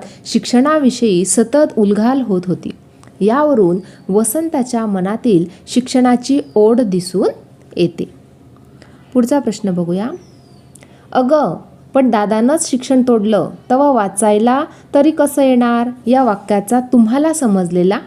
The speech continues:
अर्थ. याचं उत्तर बघूया, दादांना म्हणजेच वसंताच्या वडिलांना ऊस तोडणीच्या कामात वसंत मदतनीस म्हणून हवा होता, म्हणून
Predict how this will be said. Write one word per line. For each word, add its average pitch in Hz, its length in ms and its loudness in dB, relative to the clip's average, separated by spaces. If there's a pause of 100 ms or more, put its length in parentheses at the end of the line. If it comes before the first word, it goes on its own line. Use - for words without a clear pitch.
(120)
अर्थ. 180 320 -2 (840)
याचं 202 240 0
उत्तर 214 280 -2
बघूया, 220 400 0 (840)
दादांना 240 720 -2 (220)
म्हणजेच 262 360 2
वसंताच्या 294 640 -2
वडिलांना 214 640 0 (260)
ऊस 349 380 2
तोडणीच्या 220 500 0
कामात 185 480 -2 (280)
वसंत 277 520 -2 (380)
मदतनीस 220 680 2
म्हणून 208 240 4
हवा 170 260 0
होता, 151 320 -6 (480)
म्हणून 226 420 2